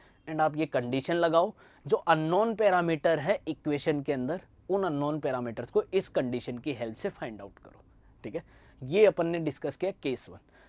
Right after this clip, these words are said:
अब अपन डिस्कस करते हैं केस टू, that is exactly one root common होता है तो क्या करना होता है। ठीक है,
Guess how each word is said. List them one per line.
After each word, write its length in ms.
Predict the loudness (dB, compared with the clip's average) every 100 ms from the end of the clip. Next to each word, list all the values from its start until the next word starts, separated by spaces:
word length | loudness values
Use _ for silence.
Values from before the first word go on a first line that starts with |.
| _
अब 80 | 4
अपन 240 | 4 2 0
डिस्कस 300 | -2 -4 -4
करते 260 | -6 -6
हैं 80 | -6
केस 240 | -2 -2 -2
टू, 80 | -4
that 180 | -2 -2
is 200 | -2 -2
exactly 500 | -4 0 -2 0 2 2
one 240 | 2 0
root 160 | -2 0
common 220 | 0 2 -2
होता 220 | -2 -4
है 80 | -2 2
तो 100 | 2
क्या 180 | 2
करना 260 | -2 -6 -10
होता 260 | -12 -14 -14
है। 180 | -14 -20 _ _ _ _ _ _ _ _ _ _ _ _ _ _ _ _ _ _ _ _ _ -16
ठीक 100 | -10
है, 100 | -10